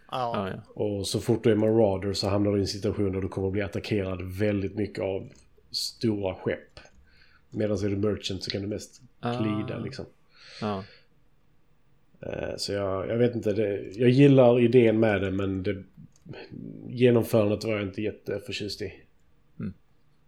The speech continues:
Speaker 1: Nej.
Speaker 3: Eh, men,
Speaker 1: Eh,
Speaker 3: men
Speaker 1: har
Speaker 3: som
Speaker 1: vi inte
Speaker 3: sagt
Speaker 1: spelat, som sagt.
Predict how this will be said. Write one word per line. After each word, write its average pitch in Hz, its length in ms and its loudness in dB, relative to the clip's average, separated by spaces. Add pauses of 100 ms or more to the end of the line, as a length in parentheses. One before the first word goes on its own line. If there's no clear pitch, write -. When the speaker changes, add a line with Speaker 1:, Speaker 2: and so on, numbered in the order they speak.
(1160)
Speaker 1:
Nej. 147 220 6 (760)
Speaker 3:
Eh, - 60 -10 (160)
men, 131 520 2
Speaker 1:
Eh, - 60 2
Speaker 3:
men 110 160 4
Speaker 1:
har 107 160 2
Speaker 3:
som 170 40 4
Speaker 1:
vi 170 60 4
inte 170 120 0
Speaker 3:
sagt 160 100 -2
Speaker 1:
spelat, 151 460 2 (160)
som 117 180 -8
sagt. - 320 -8